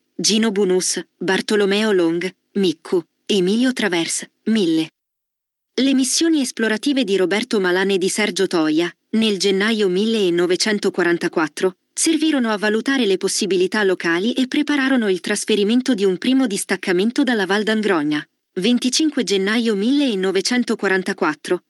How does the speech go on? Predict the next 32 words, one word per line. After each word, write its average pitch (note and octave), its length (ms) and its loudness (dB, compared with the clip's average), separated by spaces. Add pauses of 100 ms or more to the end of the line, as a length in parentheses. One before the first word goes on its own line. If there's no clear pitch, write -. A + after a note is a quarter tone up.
(100)
per D4 140 0
avviare B3+ 440 0
la G#3 100 -2
guerra G#3+ 340 0
di F#3+ 100 0
liberazione G3 680 0
anche C#4+ 260 0
in B3 140 0
Val A3+ 200 -2
Germanasca. A#3+ 720 -2 (220)
Sessanta A#3+ 600 0
uomini A3 400 0
del F3+ 180 0
Bagnò F#3 400 0
e G#3 80 2
del F3 180 0
sap, F3+ 400 -4 (160)
a G3 140 0
marce A3+ 340 0
forzate A3+ 480 0
nella F3+ 220 2
neve, E3+ 380 0 (240)
arrivarono A#3 580 0
in F3+ 160 0
valle A3 360 0
e A3 40 -2
si - 160 0
stabilirono A3+ 640 0
nel F#3+ 180 -2
vallone G#3+ 380 0
di G3+ 100 -2
Riclaretto, F3+ 720 -2